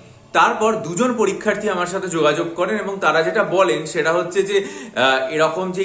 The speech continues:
ইন্টারভিউ লিস্ট প্রকাশিত হয়েছে, তাতে, আহ, সবার তো নাম নেই, তাহলে কি এর পরে আরও ইন্টারভিউ হবে না? আমি প্রথমে অতটা ভালো করে ব্যাপারটা লক্ষ্য করিনি, কিন্তু তাদের যে প্রশ্ন সেটা শুনে আমি এই বিষয়টা লক্ষ্য করলাম এবং পুরো পিডিএফ যেটা, সেটা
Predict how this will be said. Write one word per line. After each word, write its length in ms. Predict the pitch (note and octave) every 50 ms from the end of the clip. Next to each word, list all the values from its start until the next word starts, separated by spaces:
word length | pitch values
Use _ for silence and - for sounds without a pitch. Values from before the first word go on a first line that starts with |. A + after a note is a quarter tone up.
| F3
ইন্টারভিউ 360 | D#3+ - F3 E3 D#3+ F3+ G3 F#3
লিস্ট 260 | F3+ F3+ F3 - - F3+
প্রকাশিত 420 | F3 E3+ E3 D#3+ D#3 - F3+ F#3 F#3 F3
হয়েছে, 300 | G3+ A3 A3 A3 C#4+ C#4 A#3 - - - - - - - - - D#3
তাতে, 260 | D3 D3 - A#3+ A#3+ G#3 D#3 C#3+
আহ, 580 | - - - E3 D3+ D3 C#3+ C#3+ C#3+ C#3 C#3 C3+ - -
সবার 260 | D3 C#3+ D3+ E3 E3 E3 E3
তো 60 | G3
নাম 220 | F#3+ F3+ E3+ E3+ E3+ E3+ F3+ A3+
নেই, 160 | C4+ B3 F3+ A#2 A2 - - - - -
তাহলে 240 | C#3 D3 D#3 E3 F3
কি 120 | E3 F3 G3 F3+
এর 60 | E3+ - D3+
পরে 160 | D3+ D#3 D3 C3+ B2+
আরও 120 | B2+ D3+ F3 F#3 F3+
ইন্টারভিউ 360 | F3+ F#3+ F#3+ F3+ F#3 G3+ G#3 G#3 A3+
হবে 140 | A#3+ C4 B3 A3+
না? 60 | A3 - - C#3
আমি 140 | D#3 G#3 A#3 A3 G#3+ - - -
প্রথমে 300 | G#3+ G#3+ G#3+ A#3 B3+ C4 - - F3+
অতটা 220 | F#3 A3+ A#3 A#3+ A3+
ভালো 240 | - A3 A3 A3 A3 A3
করে 120 | A#3 A#3 A3+
ব্যাপারটা 380 | A3 G#3+ A3 A3 A3 A3 A#3+ A#3+ A3+ G#3+ G#3
লক্ষ্য 240 | G3+ - - A#3 A#3+ A3+ G#3
করিনি, 280 | D#3+ C3+ A#2 - - - - - - - - - - -
কিন্তু 180 | F#3 F#3 A#3
তাদের 400 | A3+ - E3 - C3+ - G3 A3 A3+ A3
যে 60 | C4 B3+ B3+ -
প্রশ্ন 260 | A3+ G#3+ G#3+ - G3 F3+ F3+ F3+
সেটা 180 | E3+ D#3 G#3 G#3 -
শুনে 180 | - F#3+ G3 C4 - C#3 D#3
আমি 120 | E3+ F#3+ A3+ A3 G3+ F#3
এই 80 | F#3 E3 E3+
বিষয়টা 300 | - F#3+ F#3+ G3 G#3+ G#3 F3+ D#3+
লক্ষ্য 220 | E3 - - G3 F#3 F#3+
করলাম 220 | G#3 A3 A#3+ A#3+ A3 G#3+
এবং 120 | A3+ A3 G#3+ - -
পুরো 160 | G#3+ A3+ C#4 C4+ C4+ C#4
পিডিএফ 340 | C#4+ C4+ G#3 A#3 A#3+ G#3+ F#3 -
যেটা, 220 | D3+ B2 - D3+ D#3+ - - - - - - -
সেটা 180 | - G#3+ A#3+